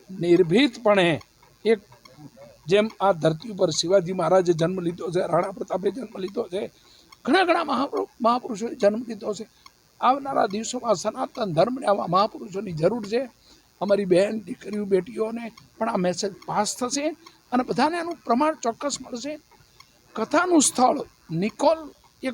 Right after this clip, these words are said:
પાર્ટી પ્લોટ છે. પાર્ટી પ્લોટની અંદર અમે આ રાખ્યું છે અને તમામ વ્યક્તિઓ ડીઓટીના રૂપમાં કામ કરી રહ્યા છે.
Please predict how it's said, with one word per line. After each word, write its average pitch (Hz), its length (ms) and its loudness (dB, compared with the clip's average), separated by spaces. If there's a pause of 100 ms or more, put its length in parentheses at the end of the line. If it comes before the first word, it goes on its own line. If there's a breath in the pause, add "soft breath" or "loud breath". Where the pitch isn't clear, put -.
(120)
પાર્ટી 214 260 0
પ્લોટ 208 260 -6
છે. - 220 -14 (1120)
પાર્ટી 254 340 2
પ્લોટની - 420 -4
અંદર 254 300 -2
અમે 240 180 -4
આ 202 80 0
રાખ્યું 156 360 0
છે 247 220 -8 (440)
અને 269 160 -4 (200)
તમામ 339 460 2
વ્યક્તિઓ 247 440 -4
ડીઓટીના 220 580 -6
રૂપમાં 196 420 0
કામ 160 220 2
કરી 214 220 -10
રહ્યા 190 240 -6
છે. 262 240 -12